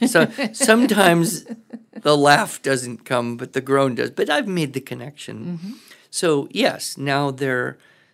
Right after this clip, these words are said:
Speaker 1: they're more ready to listen,
Speaker 2: Mm-hmm.
Speaker 1: whatever I have to say. They're
Speaker 2: Yep.
Speaker 1: more likely to believe that what I have to say is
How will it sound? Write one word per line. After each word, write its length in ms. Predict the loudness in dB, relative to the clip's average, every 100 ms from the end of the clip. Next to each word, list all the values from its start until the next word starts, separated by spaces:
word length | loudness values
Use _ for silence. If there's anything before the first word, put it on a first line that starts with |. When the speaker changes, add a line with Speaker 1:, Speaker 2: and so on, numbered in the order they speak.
| -16
Speaker 1:
they're 340 | -4 -2 -2 -6 -16 -20 -12
more 300 | -6 -4 -4
ready 360 | -4 -4 -6 -12
to 160 | -12
listen, 480 | -12 -8 -10 -12 -20 _ _ -12
Speaker 2:
Mm-hmm. 160 | -8 -4
Speaker 1:
whatever 360 | -4 -4 -6
I 40 | -10
have 180 | -12
to 100 | -12
say. 220 | -14 -14 -14
They're 140 | -10
Speaker 2:
Yep. 120 | -8
Speaker 1:
more 140 | -6 -6
likely 760 | -4 -4 -4 -6 -10 -10 -12 _ _ _ _ _
to 160 | -12 -12
believe 760 | -10 -8 -6 -4 -4 -4 -4
that 140 | -8 -6
what 120 | -8
I 60 | -6
have 240 | -8 -14
to 100 | -12
say 300 | -10 -6 -6
is 360 | -8 -12 -16